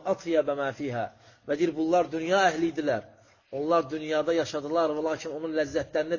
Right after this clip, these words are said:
dadmadılar. Və orada olan gözəllikləri dadmadılar. Lakin Allah Subhanahu onlara axirətdə daha gözəlini daddırdı." Ona görə bu kitabın əvvəllərində izləyənlər bilir,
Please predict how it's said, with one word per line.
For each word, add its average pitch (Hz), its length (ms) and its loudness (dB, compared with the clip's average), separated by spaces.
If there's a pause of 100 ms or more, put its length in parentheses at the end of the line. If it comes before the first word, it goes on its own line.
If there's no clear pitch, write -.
dadmadılar. 139 580 2 (1200)
Və 139 60 0
orada 156 300 0
olan 156 220 2
gözəllikləri 143 580 -2
dadmadılar. 131 500 -6 (1160)
Lakin 135 200 -6
Allah 139 200 -4
Subhanahu 135 260 -10
onlara 131 260 -6
axirətdə 135 420 -4 (600)
daha 135 200 -4
gözəlini 127 380 -4
daddırdı." 87 400 -16
Ona 147 120 -8
görə 170 300 4 (440)
bu 160 100 -8
kitabın 165 320 -6
əvvəllərində 151 480 -2
izləyənlər 139 460 -6
bilir, 147 240 -2